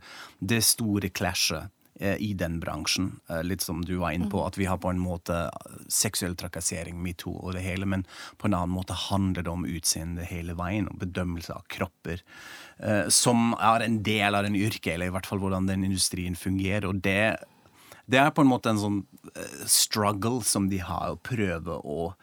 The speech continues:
Speaker 1: forene de to ting, og det
Speaker 2: Mm.
Speaker 1: fungerer jo ikke alltid. Eh, så, eh, jeg tror det er noe da med den spenningen akkurat,
Speaker 2: Mm.
Speaker 1: eh, rundt dette, som gjør dette både en sånn anakronisme, men også fortsatt litt fascinerende å se på.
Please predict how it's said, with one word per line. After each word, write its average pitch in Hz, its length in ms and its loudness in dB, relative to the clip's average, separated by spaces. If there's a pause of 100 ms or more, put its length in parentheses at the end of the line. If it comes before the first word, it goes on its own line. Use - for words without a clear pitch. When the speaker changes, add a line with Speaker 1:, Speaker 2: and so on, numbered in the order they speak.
(440)
Speaker 1:
forene 104 760 2
de 78 180 -6
to - 200 -6
ting, 107 420 -2
og 92 100 -4
det 110 180 4
Speaker 2:
Mm. 185 180 -2
Speaker 1:
fungerer 98 540 2
jo 98 160 2
ikke - 400 -6
alltid. 95 560 -2 (720)
Eh, 101 560 2 (140)
så, 110 560 2
eh, 71 480 -8
jeg 98 180 2
tror 120 200 2
det 113 100 4
er 110 40 6
noe 110 200 4
da 98 180 4
med 101 200 2
den 98 80 2
spenningen 95 760 2
akkurat, 82 720 -4
Speaker 2:
Mm. - 60 -10
Speaker 1:
eh, 78 180 -10
rundt 92 160 -2
dette, - 220 -4
som 101 140 4
gjør 98 220 4
dette 98 240 -2
både 95 360 0
en 90 80 0
sånn 92 220 -2 (240)
anakronisme, 92 1000 2
men 98 180 4
også - 260 -2
fortsatt - 480 2
litt 123 160 2
fascinerende 85 640 -2
å 95 80 -10
se 95 200 -4
på. - 200 -10